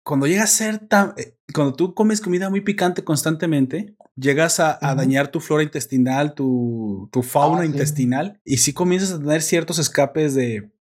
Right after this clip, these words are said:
Speaker 1: es, es algo un poco asqueroso, ¿verdad? Pero puedes incluso llegar a, a mojar la cama o a hacer un desechos en la cama por constantemente estar comiendo cosas picantes.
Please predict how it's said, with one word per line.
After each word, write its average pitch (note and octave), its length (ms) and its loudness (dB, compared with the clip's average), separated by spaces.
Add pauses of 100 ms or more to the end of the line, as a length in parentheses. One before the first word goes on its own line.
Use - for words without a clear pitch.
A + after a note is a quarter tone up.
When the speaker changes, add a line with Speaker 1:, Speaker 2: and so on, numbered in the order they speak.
(180)
Speaker 1:
es, - 180 -2
es C#4 100 0
algo G4 140 6
un C4+ 60 0
poco F#3+ 180 0
asqueroso, C3+ 400 0
¿verdad? B2+ 260 0
Pero B2 280 -2
puedes F3 380 2
incluso E3+ 340 0
llegar D3 280 2
a, F3 280 2 (420)
a C3 120 4
mojar C3+ 320 2
la E3+ 200 0
cama D#3+ 420 0
o C#3+ 140 2
a B2+ 60 2
hacer C#3 240 -2
un D3 140 0
desechos C#3 460 -2
en C#3+ 120 0
la C3+ 160 0
cama C3+ 400 0
por B2 260 6
constantemente C3 580 -2
estar B2+ 420 -2
comiendo C3 680 2
cosas A#2+ 220 -4
picantes. E3+ 580 0